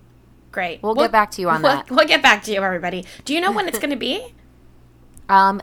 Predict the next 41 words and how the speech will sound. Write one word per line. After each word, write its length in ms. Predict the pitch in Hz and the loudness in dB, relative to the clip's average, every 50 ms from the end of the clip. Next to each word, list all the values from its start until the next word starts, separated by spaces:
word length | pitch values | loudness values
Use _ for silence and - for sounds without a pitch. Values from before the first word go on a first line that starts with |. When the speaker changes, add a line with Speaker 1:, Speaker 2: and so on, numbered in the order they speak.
| - | -4
Speaker 2:
I 100 | 185 202 214 | -4 -4 -4
do. 720 | 175 143 - 214 220 208 175 160 156 160 175 196 208 220 - - _ | -6 -10 -8 -4 -2 -2 -2 -2 -2 -2 -4 -4 -6 -8 -12 -18 _
Speaker 1:
You 120 | - 202 202 | -14 -12 -12
Speaker 2:
It 60 | 185 | -8
Speaker 1:
do? 280 | - 196 208 185 196 247 | -6 -4 -4 -2 -2 0
Speaker 2:
is, 600 | 392 202 196 196 190 190 190 190 196 - - - | 0 0 -2 -2 -4 -4 -6 -6 -8 -10 -8 -4
I 120 | 165 180 170 | -4 -4 -4
do. 500 | 160 - 180 180 175 165 151 147 147 151 - - - | -6 -8 -8 -6 -4 -4 -2 -2 -4 -4 -6 -4 -4
Um, 580 | 170 160 156 151 147 147 147 147 147 147 156 - - - - - | -4 -2 -2 -2 -2 -4 -6 -8 -12 -14 -16 -18 -20 -20 -20 -18
hold 280 | - - 170 170 170 | -12 -8 -8 -8 -8
one 180 | 175 175 180 208 | -8 -8 -8 -6
moment. 360 | 220 180 151 151 151 160 - - | -6 -6 -6 -8 -8 -10 -10 -8
It's 100 | 170 240 | -8 -6
Speaker 1:
Is 100 | 208 262 | -4 -4
Speaker 2:
in 80 | 269 | -4
Speaker 1:
it 20 | 269 | -4
bef- 40 | 262 | -4
Speaker 2:
November. 640 | 214 202 190 190 196 180 180 175 180 190 233 240 - - - _ - - | -4 -4 -4 -6 -4 -4 -2 -2 -2 -4 -6 -8 -14 -20 -20 _ -16 -12
Speaker 1:
<gasps> 240 | - 220 208 - - | -10 -10 -10 -6 -8
It's 100 | 262 - | -8 -6
before 280 | 302 285 - 311 302 294 | -6 -4 0 0 0 0
the 120 | - 277 | 0 -4
end 100 | 262 254 | -4 -4
of 80 | 254 208 | -4 -6
the 80 | 214 | -6
year. 560 | 202 196 247 339 359 - 196 185 170 202 - - - _ - - | -8 -6 -6 -4 -4 -2 -2 -4 -6 -8 -12 -20 -20 _ -10 -4
Speaker 2:
Oh, 140 | - 185 220 | -2 0 0
yeah. 300 | 262 220 170 143 151 - - | 0 0 -2 -2 -4 -4 -6
It's 120 | 190 - | -4 -2
Speaker 1:
Oh, 80 | - - | 0 0
here 100 | 202 180 | 0 0
it 140 | - - - - | 0 0 0 0
Speaker 2:
November 80 | 311 254 254 | 0 0 0
Speaker 1:
is. 60 | - | 0
Speaker 2:
twentieth. 480 | - 220 196 180 165 151 147 143 160 - - 220 233 262 285 294 277 254 - | 0 -2 -2 -2 -4 -6 -6 -6 -6 -6 -4 -4 -2 -2 -2 -2 -4 -6 -4
Speaker 1:
<gasps> 60 | - | 2
Wait, 320 | 262 311 311 226 - - _ _ - | 2 4 4 2 -2 -6 _ _ -14
is 140 | 220 196 - | -12 -8 -4
that? 260 | 254 277 320 - - - - | -2 -2 -2 -2 -6 -12 -16
Oh, 100 | 196 190 | -14 -12
no. 300 | 185 185 180 170 139 | -12 -12 -12 -14 -14